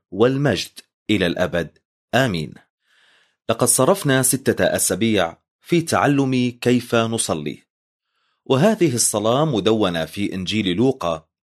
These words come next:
كرد على سؤال طرحه التلاميذ، وهو:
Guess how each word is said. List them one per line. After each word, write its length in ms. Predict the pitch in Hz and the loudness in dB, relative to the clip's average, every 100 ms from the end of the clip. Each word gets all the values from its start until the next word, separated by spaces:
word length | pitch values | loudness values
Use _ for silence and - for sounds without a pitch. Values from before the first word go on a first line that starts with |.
| - | -2
كرد 460 | 127 202 156 156 151 | 2 2 2 0 0
على 300 | 95 104 98 | 0 0 0
سؤال 600 | 113 - 151 151 151 - | 0 2 2 2 0 0
طرحه 520 | 107 170 - 160 156 | 2 2 0 0 0
التلاميذ، 640 | 156 135 123 117 127 110 | 0 -2 0 0 -2 2
وهو: 600 | 113 92 87 107 98 92 | 0 2 0 0 2 0